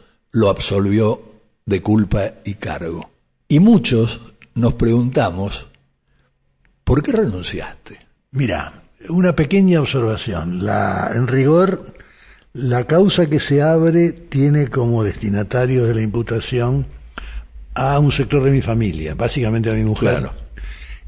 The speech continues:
Speaker 2: Este, de modo que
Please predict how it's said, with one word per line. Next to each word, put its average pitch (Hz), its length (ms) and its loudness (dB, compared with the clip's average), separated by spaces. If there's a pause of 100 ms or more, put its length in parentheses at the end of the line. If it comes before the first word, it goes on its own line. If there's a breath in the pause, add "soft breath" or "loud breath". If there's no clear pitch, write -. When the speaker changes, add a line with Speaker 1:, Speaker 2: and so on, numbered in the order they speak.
(120)
Speaker 2:
Este, 80 1300 -6
de 95 120 -6
modo 104 360 -2
que 78 760 -4